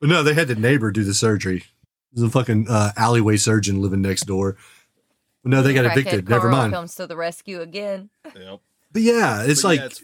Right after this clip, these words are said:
Speaker 1: those gold, uh, those gold coins would have been worth, like, what, like, two, three thousand dollars?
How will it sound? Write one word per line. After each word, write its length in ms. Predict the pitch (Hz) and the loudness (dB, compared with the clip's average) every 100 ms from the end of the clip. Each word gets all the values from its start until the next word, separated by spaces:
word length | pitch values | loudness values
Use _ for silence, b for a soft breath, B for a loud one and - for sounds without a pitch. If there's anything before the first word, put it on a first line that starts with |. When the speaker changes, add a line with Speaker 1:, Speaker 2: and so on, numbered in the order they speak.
| _ | _
Speaker 1:
those 220 | 190 208 | 0 2
gold, 220 | 226 214 | 2 2
uh, 340 | 190 160 165 160 | -2 -4 -2 0
those 220 | 175 135 | 2 2
gold 260 | 185 214 | 2 0
coins 320 | - 185 190 151 | 0 0 2 2
would 60 | |
have 80 | 131 | 0
been 160 | 135 127 | 2 2
worth, 200 | 127 127 | 2 2
like, 280 | 117 104 - _ _ _ _ | 0 -2 -6 _ _ _ _
what, 460 | 151 139 117 104 107 | -2 2 2 0 -6
like, 220 | 123 110 - _ _ _ _ | -6 -6 -6 _ _ _ _
two, 220 | - 151 151 | -2 0 2
three 160 | 151 | 2
thousand 280 | 156 151 131 | 2 2 2
dollars? 800 | 113 151 214 226 214 - - - | 2 2 0 -2 -2 -4 -6 -10